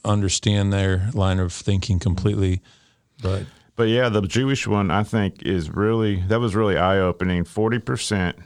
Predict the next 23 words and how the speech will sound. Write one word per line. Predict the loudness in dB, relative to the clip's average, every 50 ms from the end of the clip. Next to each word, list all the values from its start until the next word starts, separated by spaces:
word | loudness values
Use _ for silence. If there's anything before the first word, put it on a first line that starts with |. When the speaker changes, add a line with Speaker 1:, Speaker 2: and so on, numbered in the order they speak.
| -6
Speaker 2:
less | -4 -2 -2 -2 -2
than | -2 -2 -2
half | -2 -2 0 -2 -2 -2 -4
of | -4 -4 -4
Jews | -4 -2 -2 -2 -2 -2
believe | -4 -4 -2 -2 -2 -2 -2
in | -2 -2
heaven, | 0 0 0 0 0 0
and | -2 -2 -4 -4
only | -4 -2 -2 -2 -2 -2 -4
twenty-two | -6 -8 -8 -6 -2 -2 -2 -2 -4 -4 -2 -2 -2 -2
percent | -4 -6 -6 -4 -2 -2 -2 -2 -2
of | -2 -4
Jews, | -4 -4 -2 -2 -2 -2 -2 -4 -6 -8 -10 -16 _ _ _ _ _ _ _ _ _ _ _ _ -8
uh, | -4 -4 -2 -2
believe | -2 -2 -2 -2 -2 0 -2 -2 -2
in | -2 -4 -2
hell. | -2 -2 -2 -2 -4 -4 -8 -12 -18 -20 -20 -20 -20 -20 _ -2
Speaker 1:
You | 0 0 2
know, | 2 2
I, | 2 0 0 0 -2
I | -2
think | -2 0 -2 -2 -2 -6 -16